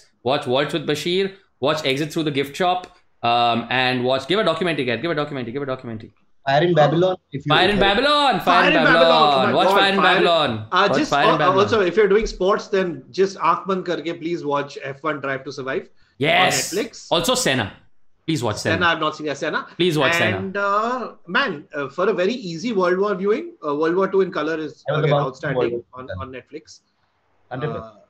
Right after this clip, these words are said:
Speaker 3: yeah, yeah, absolutely.
Speaker 1: Um, this thing, uh,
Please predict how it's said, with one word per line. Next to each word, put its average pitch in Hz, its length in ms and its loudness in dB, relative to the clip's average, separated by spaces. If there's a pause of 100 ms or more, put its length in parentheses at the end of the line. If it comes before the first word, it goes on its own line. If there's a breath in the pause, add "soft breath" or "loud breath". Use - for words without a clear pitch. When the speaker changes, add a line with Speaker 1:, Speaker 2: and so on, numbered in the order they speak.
(420)
Speaker 3:
yeah, 117 160 -18
yeah, 101 140 -20
absolutely. 101 440 -20 (560)
Speaker 1:
Um, 143 580 2
this 143 160 -2
thing, 185 220 -4
uh, 135 520 0